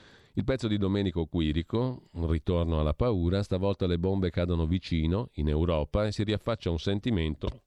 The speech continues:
sepolto da decenni. Non abbiamo più il privilegio di sentirci al sicuro, neppure l'orrore dello Stato islamico, l'Isis, aveva davvero sconvolto le nostre vite.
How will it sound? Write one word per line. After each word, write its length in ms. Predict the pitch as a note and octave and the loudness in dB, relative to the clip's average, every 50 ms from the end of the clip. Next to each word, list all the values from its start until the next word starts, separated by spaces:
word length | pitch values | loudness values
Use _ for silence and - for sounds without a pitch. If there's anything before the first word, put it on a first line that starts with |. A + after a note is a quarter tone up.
| _ _ | _ _
sepolto 680 | - - - C3 B2+ - - C3 D3 D#3 C#3+ - C#3+ C#3 | -14 -4 -2 -2 -2 0 0 0 0 0 0 0 -2 0
da 160 | A2 A2 G#2+ | 0 0 0
decenni. 640 | G#2 A2 G#2 - - D#2 C2 C2 C2 C#2 C#2+ C#2+ C2+ - - | 0 0 -2 -2 -4 -4 -2 -2 0 0 0 -2 -4 -4 -4
Non 180 | C#2+ E2 F2 | -2 0 0
abbiamo 260 | F2+ F#2 A2 A2 G2+ | 0 0 0 0 0
più 140 | E2+ - B2 | 0 2 0
il 100 | A2 E2 | 0 0
privilegio 640 | - F#2 F#2+ G#2+ B2+ C#3 A#2+ D2+ C2 B1+ B1+ C#2 D2 | 0 0 0 0 0 0 0 0 -2 -4 -4 -4 -4
di 120 | C#2+ D#2 | -2 -2
sentirci 560 | D#2 - F2 F2 E2 - - A2 A2 - - G#2 | -2 0 -2 -2 -2 0 -2 -2 -2 -2 -2 -4
al 100 | G2+ - | -4 -2
sicuro, 460 | - G#2 F#2 - D2 C#2+ C2 C2+ C#2 | -4 -6 -6 -4 -6 -6 -4 -4 -2
neppure 460 | C#2+ D#2 D#2 - - C3 C3 A#2 G#2 | -2 -2 -2 0 0 0 2 2 2
l'orrore 640 | G2 G2+ G#2 G#2 G2 G#2+ A#2+ B2 A2+ F#2 D#2+ C#2+ B1+ | 2 2 0 0 0 0 0 0 0 0 0 -2 -2
dello 180 | C2 C#2+ C#2+ D2+ | -2 -2 -2 -2
Stato 340 | - - - F#2 F#2 - F2+ | -2 0 -2 -2 0 0 -2
islamico, 520 | E2 D2+ F2+ E2+ C#2+ C2 C2 C2 - D2+ | -2 0 -2 -2 -2 -4 -6 -4 -2 0
l'Isis, 540 | D#2 F#2+ G2 E2+ D2 E2 G2 F#2+ - - G#2+ A2 A#2 A#2+ _ _ _ _ _ _ _ _ _ _ _ _ _ _ | 0 0 0 0 0 -2 -2 -2 -4 -6 -8 -8 -8 -10 _ _ _ _ _ _ _ _ _ _ _ _ _ _
aveva 340 | - F2 F#2+ G#2+ A2+ G#2 F#2+ | -2 -2 0 0 0 0 0
davvero 380 | F2 F2+ E2+ F2 G2 G2 F#2 | -2 -2 0 0 0 0 0
sconvolto 540 | F2+ - - F2 E2 E2 E2+ E2+ D#2+ - E2 | -2 -2 -2 -2 0 2 0 0 0 -2 -4
le 100 | D2 C2+ | -4 -4
nostre 340 | C#2 D2+ D2+ - - G#2+ A2 | -4 -6 -4 -4 -2 -4 -2
vite. 320 | E2+ C2 B1+ - - B1+ | -4 -4 -8 -8 -10 -12